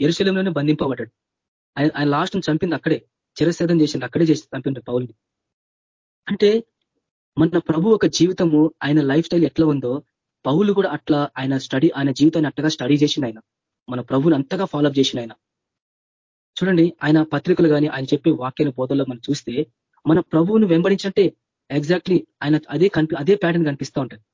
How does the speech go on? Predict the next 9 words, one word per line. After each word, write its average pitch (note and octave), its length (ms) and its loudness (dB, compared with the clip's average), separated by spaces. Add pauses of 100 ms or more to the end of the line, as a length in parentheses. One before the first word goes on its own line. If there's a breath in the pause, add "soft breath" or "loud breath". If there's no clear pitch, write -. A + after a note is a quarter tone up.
(380)
ఆయన C#3+ 120 0
మృతుల D#3 260 0
పునరుద్ధం D3+ 440 0
కానీ C3+ 260 -2 (960)
ప్రతిదీ F3+ 380 0
సమస్త - 400 -2
నష్ట-, D#3 300 -2
నష్ట-, D3 280 -6
నష్టపరుచుకోవటం. D3 800 -4